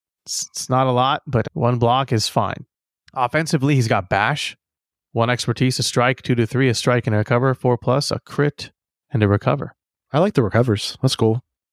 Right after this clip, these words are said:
Speaker 1: Yeah.
Speaker 2: He's a support piece. It's very good.
Speaker 1: He's, he's not trying to do much, and, and that kind of explains his damage tree as well, which is lacking a lot of damage. You start at a recover,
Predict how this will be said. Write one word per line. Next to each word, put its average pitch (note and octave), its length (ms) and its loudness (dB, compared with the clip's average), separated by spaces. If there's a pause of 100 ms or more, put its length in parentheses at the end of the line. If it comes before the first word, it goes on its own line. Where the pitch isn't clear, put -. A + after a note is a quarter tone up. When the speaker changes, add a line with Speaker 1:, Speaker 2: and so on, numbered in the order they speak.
(140)
Speaker 1:
Yeah. E3+ 320 -2 (480)
Speaker 2:
He's G3 120 2
a - 40 -2
support - 320 0
piece. - 320 -2 (320)
It's E3 120 -2
very A2+ 140 0
good. A#2 160 -4
Speaker 1:
He's, - 60 -16 (260)
he's G3+ 200 -2
not C3+ 160 0
trying A2+ 160 0
to G#2 60 2
do G#2 160 0
much, A2 300 -2
and, G2+ 140 -8
and B2 180 0
that C#3 140 -2
kind C#3+ 140 -2
of A2+ 100 -2
explains A2+ 420 0
his - 240 -2 (400)
damage C3 400 -2
tree A2 200 2
as G2 140 0
well, A#2+ 220 2
which A2+ 160 -2
is G#2 160 0
lacking A#2+ 500 -2 (520)
a A2 60 2
lot C3 200 2
of B2+ 60 -2
damage. C3+ 480 -4 (320)
You D3 80 -6
start D#3 320 0
at C3+ 80 0
a C3 40 0
recover, A#2+ 560 0